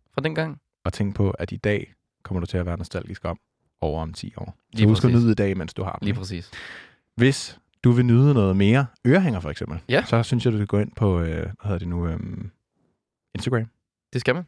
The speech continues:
Speaker 2: Find os derinde. Orehanger hedder vi.
Speaker 1: Eller ørehænger.
Speaker 2: Ørehænger. Og, øh, der kan man se alle, øh, fremtidige programmer. Man
Speaker 1: Ja.
Speaker 2: kan se, øh, nogle, øh, klip
Speaker 1: Ja.
Speaker 2: fra nogle programmer.
Speaker 1: Billeder.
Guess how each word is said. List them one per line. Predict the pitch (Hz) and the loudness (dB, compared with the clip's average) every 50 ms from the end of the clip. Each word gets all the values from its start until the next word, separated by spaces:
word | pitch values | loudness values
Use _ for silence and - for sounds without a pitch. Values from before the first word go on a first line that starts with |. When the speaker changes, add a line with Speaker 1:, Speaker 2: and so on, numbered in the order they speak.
| _ | _
Speaker 2:
Find | - - 107 107 | -4 -2 0 0
os | 107 - | 0 -2
derinde. | - 117 104 101 104 117 113 - _ _ _ _ _ _ - | -2 -2 -2 -2 -2 -4 -8 -10 _ _ _ _ _ _ 0
Orehanger | 107 104 113 117 104 101 92 95 101 | 2 2 4 2 2 0 -2 -2 -2
hedder | 104 107 110 98 | -4 -4 -4 -4
vi. | 98 101 - - | -6 -6 -8 -6
Speaker 1:
Eller | - 107 98 | -4 -4 -2
ørehænger. | 101 95 101 117 120 117 113 117 - _ - 92 | 0 0 0 0 -2 -4 -6 -8 -10 _ -4 -2
Speaker 2:
Ørehænger. | 87 85 87 90 92 - _ _ _ _ _ _ - | -2 -2 -2 -4 -6 -10 _ _ _ _ _ _ -2
Og, | - 90 87 85 82 82 | 0 0 2 2 0 0
øh, | 82 82 82 82 - | 0 -2 -2 -4 -4
der | - 104 | -4 -2
kan | 104 104 | -2 -2
man | 95 87 | -4 -4
se | - 98 95 82 | -4 -6 -4 -2
alle, | 82 95 98 101 98 | -2 -2 -2 -2 -4
øh, | 90 82 | -4 -4
fremtidige | - 113 131 - 151 | -2 -2 -2 -2 -2
programmer. | 139 139 120 113 113 117 120 110 _ _ _ - | -4 -4 -4 -4 -6 -6 -8 -10 _ _ _ -8
Man | - 87 | -6 -4
Speaker 1:
Ja. | 107 104 | -4 -4
Speaker 2:
kan | 98 85 85 85 85 90 90 92 | -4 -6 -6 -6 -8 -10 -10 -10
se, | - - 98 | -8 -8 -8
øh, | 90 87 85 87 - - - - 95 92 92 | -6 -6 -8 -8 -8 -8 -10 -10 -10 -10 -8
nogle, | 95 92 92 92 95 92 | -8 -8 -8 -8 -8 -8
øh, | 95 98 101 98 _ _ - | -8 -10 -10 -12 _ _ -10
klip | - - 160 - - - _ _ _ | -6 -4 -4 -4 -6 -16 _ _ _
Speaker 1:
Ja. | - 127 151 170 - | -2 -2 -2 -4 -4
Speaker 2:
fra | - | -4
nogle | 139 135 | -4 -4
programmer. | 131 139 143 139 139 131 | -4 -4 -6 -6 -6 -4
Speaker 1:
Billeder. | 123 107 104 127 185 202 202 180 | -2 -2 0 0 -2 -4 -6 -6